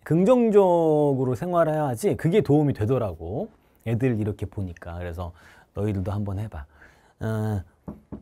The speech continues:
뭐 무슨 상황이든지 간에 잘 생각해보면 긍정적인 단어들로만 이렇게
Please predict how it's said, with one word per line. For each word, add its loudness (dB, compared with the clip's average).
뭐 4
무슨 4
상황이든지 2
간에 -2
잘 -8
생각해보면 -2
긍정적인 4
단어들로만 0
이렇게 -8